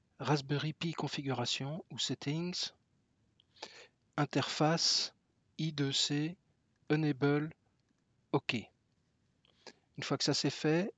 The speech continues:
la framboise, OpenPlotter, settings. Ici, on clique sur refresh et on cherche dans la liste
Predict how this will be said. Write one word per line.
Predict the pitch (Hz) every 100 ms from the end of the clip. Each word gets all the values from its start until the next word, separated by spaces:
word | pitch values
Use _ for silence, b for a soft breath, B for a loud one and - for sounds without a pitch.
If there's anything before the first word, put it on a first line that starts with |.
| -
la | 123 151
framboise, | - 151 139 147 156 170 175 - b b _
OpenPlotter, | 165 160 170 165 156 151 - 151 170 175 - _ b b b _
settings. | - - 185 135 117 110 - - _ _ _ _ _ _ _ _ _ _ _ _ _ _ _ _ _ _ _ _ _ _ _ _ _ _ _ _ _ B B B B B
Ici, | 135 - 160 165 165 -
on | 139
clique | - 135
sur | - 123
refresh | - 139 - 147 175 - - - _ _ _ _ _ _ _ _ _ _ _ _ _ _ _ _ _ _ _ _ _ _ _ B B B B 135
et |
on | 151
cherche | - 156 139 - - 135
dans | 147
la | 147
liste | 135 147 180 - -